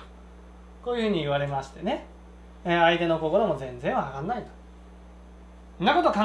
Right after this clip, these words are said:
えなくてもね、もう一生懸命頑張ればいいんだ」っていうね。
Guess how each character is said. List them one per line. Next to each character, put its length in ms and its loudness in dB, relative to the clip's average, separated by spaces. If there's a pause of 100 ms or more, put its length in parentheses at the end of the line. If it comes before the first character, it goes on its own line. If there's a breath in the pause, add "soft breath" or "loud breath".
え 60 2
な 120 4
く 60 -4
て 100 -4
も 100 -6
ね、 260 -2
も 120 0
う 180 -4
一 200 0
生 100 4
懸 120 -2
命 140 0
頑 200 4
張 80 2
れ 100 0
ば 100 4
い 60 2
い 40 2
ん 80 4
だ」 140 2
っ 40 -8 (200)
て 80 -8
い 20 -6
う 80 -8
ね。 200 -4